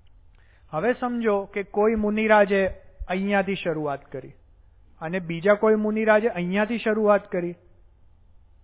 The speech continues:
એમની વિશુદ્ધિ પહેલેથી જ વધારે હતી. ખ્યાલ આવ્યો કે નહીં? હવે એમની પણ દર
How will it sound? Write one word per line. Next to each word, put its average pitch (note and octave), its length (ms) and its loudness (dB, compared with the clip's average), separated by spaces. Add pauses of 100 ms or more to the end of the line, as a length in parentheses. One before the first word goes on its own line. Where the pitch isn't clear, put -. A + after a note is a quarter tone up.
(300)
એમની F3+ 240 -10
વિશુદ્ધિ G3+ 400 -8
પહેલેથી G3 460 0
જ A#3 60 -4
વધારે G3 400 2
હતી. D3 180 -10 (1300)
ખ્યાલ E3+ 220 -2
આવ્યો A3 240 0
કે A3+ 140 -4
નહીં? G#3 200 -10 (760)
હવે C#3+ 180 -8
એમની F#3+ 420 -2
પણ B3 220 4
દર A3 200 8